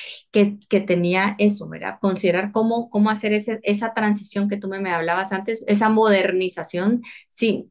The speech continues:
respetando algunos elementos y, y tienes que elegir, ¿verdad? En tu marca, qué conservas y qué, y qué se vuelve, eh, más moderno o, o más enfocado. Entonces, esa, esa marca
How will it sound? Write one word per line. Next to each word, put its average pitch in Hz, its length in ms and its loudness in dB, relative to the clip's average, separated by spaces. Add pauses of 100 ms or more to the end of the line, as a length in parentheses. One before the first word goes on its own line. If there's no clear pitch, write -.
(100)
respetando 208 760 0
algunos 202 420 0
elementos 208 540 -6
y, 208 160 -10
y 208 180 0
tienes 240 300 0
que - 80 0
elegir, 247 400 0
¿verdad? 175 200 -2
En 202 60 -4
tu 202 100 -4
marca, 208 380 -4 (240)
qué 226 140 0
conservas 269 640 2
y 208 220 -4
qué, 208 320 2 (360)
y 208 160 -6
qué 214 120 2
se 226 140 0
vuelve, 220 680 0
eh, 175 180 -4
más 190 260 -4
moderno 214 520 2
o, 180 360 -2
o 175 120 -2
más 175 340 -4
enfocado. - 480 -8
Entonces, - 480 -10
esa, 226 320 0
esa 240 280 2
marca 240 420 -2